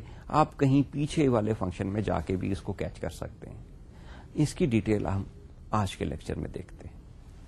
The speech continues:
یہ ایگزامپل تھی جو ہم پیچھے دیکھ رہے تھے، ڈیوائڈ بائی زیرو کی ہم نے ایک ایکسیپشن کی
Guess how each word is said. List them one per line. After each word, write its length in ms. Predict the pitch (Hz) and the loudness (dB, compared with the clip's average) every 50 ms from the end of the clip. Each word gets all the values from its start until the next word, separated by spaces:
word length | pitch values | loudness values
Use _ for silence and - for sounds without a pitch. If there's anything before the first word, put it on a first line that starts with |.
| - - - - - - | -18 -18 -18 -18 -4 4
یہ 140 | 160 202 220 | 10 12 12
ایگزامپل 460 | 233 170 120 135 120 117 - 185 160 | 12 12 10 10 8 10 10 8 8
تھی 120 | - 151 | 10 8
جو 140 | 156 139 131 | 8 8 8
ہم 60 | 127 | 6
پیچھے 280 | 113 - 110 - - 113 | 6 4 0 2 4 4
دیکھ 300 | 85 98 92 87 - - | 4 4 2 2 2 4
رہے 180 | 98 85 85 98 | 6 6 6 4
تھے، 160 | - 180 196 | 2 0 2
ڈیوائڈ 380 | 175 165 131 113 104 113 113 | 4 6 8 8 8 6 8
بائی 140 | 110 127 120 | 6 6 6
زیرو 300 | 101 95 98 92 98 120 | 6 4 4 4 4 2
کی 320 | 113 - 107 101 95 87 85 - - - | 2 2 2 4 4 4 0 -4 -6 -2
ہم 100 | 92 92 | 2 4
نے 200 | 92 92 95 95 | 4 6 6 4
ایک 280 | 95 95 107 95 - - | 4 2 0 -2 -2 -2
ایکسیپشن 460 | 95 92 - - 104 - - - 107 | -6 -6 -2 -4 -4 -2 0 -2 -2
کی 140 | - - | -2 -2